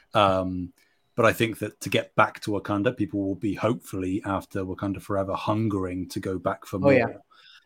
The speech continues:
Speaker 1: Um, and I think that this having not necessarily a direct lead in to an Avengers film, um, some really interesting stuff could happen here. Obviously, we have no idea what this show is, or
Speaker 2: Right.
Speaker 1: what it's gonna be, but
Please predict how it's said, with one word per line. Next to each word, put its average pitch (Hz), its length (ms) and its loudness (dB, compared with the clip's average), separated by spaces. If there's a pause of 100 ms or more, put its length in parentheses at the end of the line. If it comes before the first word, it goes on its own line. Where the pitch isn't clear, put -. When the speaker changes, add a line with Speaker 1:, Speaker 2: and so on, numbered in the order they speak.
(180)
Speaker 1:
Um, 92 640 2
and 110 120 4
I 101 60 4
think 107 280 -2
that 117 140 -4
this 101 220 -2
having 104 400 2
not 127 140 0
necessarily 107 280 0
a 98 40 0
direct 98 600 0
lead 107 320 2
in 120 260 4
to 104 420 0
an 101 80 -2
Avengers 101 480 -2
film, 123 420 0 (720)
um, 92 400 -2
some 120 220 2
really 113 180 6
interesting 104 580 -2
stuff - 260 0
could 104 160 -4
happen 101 300 -2
here. 87 240 -6
Obviously, 104 300 0
we 98 140 -2
have 95 160 -2
no 107 680 2
idea 95 320 -4
what 92 280 -10
this 104 260 -4
show 95 380 -2
is, 113 440 -2 (380)
or 131 80 2
Speaker 2:
Right. 110 120 2
Speaker 1:
what 104 80 -2
it's 92 100 -6
gonna 98 200 -2
be, 107 260 0
but 98 320 0